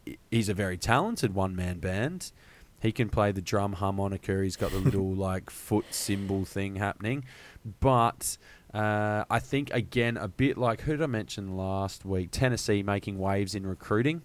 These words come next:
Um, and as a result, people are believing that that's gonna make that team better. Louisville doing the same, making some waves in recruiting. So people are like, "Oh, yeah, th-, they must be a good team then,"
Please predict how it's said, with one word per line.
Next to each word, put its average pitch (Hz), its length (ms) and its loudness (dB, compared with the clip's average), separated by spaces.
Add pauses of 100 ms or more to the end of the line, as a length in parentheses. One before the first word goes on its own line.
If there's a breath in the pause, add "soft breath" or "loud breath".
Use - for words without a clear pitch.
(440 loud breath)
Um, 95 500 0
and 107 100 0
as 107 200 0
a 104 40 2
result, 101 340 0
people 101 300 0
are 95 60 0
believing 98 580 0
that 98 160 -4 (260)
that's 101 360 -2
gonna 101 160 0
make 95 240 -2
that 101 220 0
team 98 320 -2
better. 139 340 6 (380 loud breath)
Louisville 135 400 8
doing 107 240 2
the 95 40 -6
same, 92 360 0
making 120 300 0
some 135 180 0
waves 123 280 4
in 117 120 0
recruiting. 117 400 0
So 120 120 -10
people 123 180 2
are 107 60 4
like, 104 160 -2
"Oh, 87 120 2
yeah, 113 320 4
th-, 120 260 -2
they 110 140 2
must 101 280 -4
be 101 140 2
a 101 40 2
good 92 260 -2
team 107 300 -2
then," 92 220 -6